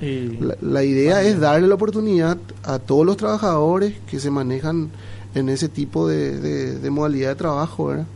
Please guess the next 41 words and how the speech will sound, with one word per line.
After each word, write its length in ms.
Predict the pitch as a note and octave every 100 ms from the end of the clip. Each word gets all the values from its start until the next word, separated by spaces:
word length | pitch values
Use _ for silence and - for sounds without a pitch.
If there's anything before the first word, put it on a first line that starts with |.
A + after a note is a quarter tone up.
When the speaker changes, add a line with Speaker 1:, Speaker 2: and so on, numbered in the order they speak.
| - - - - - - -
Speaker 2:
Y, 340 | C#3+ C#3 C3
y 60 | C3+
puedan 320 | - C#3+ D3+
tener 320 | F3+ C#3+ D#3
también 240 | F3 D#3 D#3
esa 160 | E3+
cobertura. 640 | F3 E3+ C#3 - E3 C#3 A#2+ - -
Por 140 | C3+ B2+
eso 200 | C#3+ D#3+
es 120 | D#3
que 400 | E3 E3 D3+ D3+ - B2+
bu-, 160 | C3+
se 200 | - D#3
busca, 400 | B2+ C3+ G3 -
el 80 | C3+
espíritu 380 | B2+ C3+ C3 C#3
de 80 | D3
la 60 | C#3
ley 140 | C3+
busca 460 | B2+ B2+ - D#3 E3 - - - -
de 120 | - C3
que 460 | C#3 C3+ C3 B2
se 160 | A#2 C3+
cumpla 380 | - B2+ C3 C#3
con 220 | D3 D3
el 280 | C#3+ C3 A#2+
nueve 240 | B2+ C3
por 180 | C3 C3+
ciento 280 | C3+ B2 C3+
sobre 180 | C#3+
la 120 | C#3 B2+
base 240 | B2 C3+
del 100 | C#3
mínimo 340 | B2 B2+ C3
legal 400 | C#3 C3 B2+ B2+ B2 - - - -
vigente 600 | - B2 D#3+ F3+ F3+ F3 - - -
para 100 | C3
actividades 380 | B2+ C3 B2+ C3+
diversas 260 | B2+ C3+
no 80 | C3
especificadas 680 | C3 C3+ D3+ D3 D#3 E3 G3